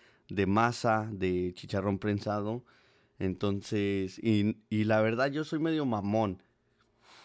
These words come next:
Digamos que soy medio mamón porque la neta no como así de, de otras personas, así como que no, no, no, no como así mucho que tú digas, "Ay, que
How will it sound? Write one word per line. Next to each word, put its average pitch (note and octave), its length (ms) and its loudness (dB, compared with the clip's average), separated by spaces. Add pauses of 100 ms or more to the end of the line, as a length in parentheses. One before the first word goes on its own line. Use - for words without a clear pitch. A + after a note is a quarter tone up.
(520)
Digamos A2+ 340 0
que C3+ 120 -2
soy B2+ 140 -2
medio C3 240 0
mamón A#2+ 420 -2
porque A2 760 -2
la G#2 140 0
neta G#2+ 240 -2
no B2+ 200 0
como C3 300 2
así C3 320 -2
de, G#2+ 800 2 (880)
de G#2+ 140 2
otras B2 280 2
personas, A#2+ 560 2
así A2+ 160 -4
como A#2 260 0
que A2 140 0
no, G#2+ 400 2
no, G#2 180 2
no, G#2 360 0
no G2 320 -2
como G#2+ 240 2
así A2 160 -2
mucho G#2+ 340 0
que G#2 120 -4
tú G2+ 140 -4
digas, G2 440 0
"Ay, A2 220 -6
que - 180 -12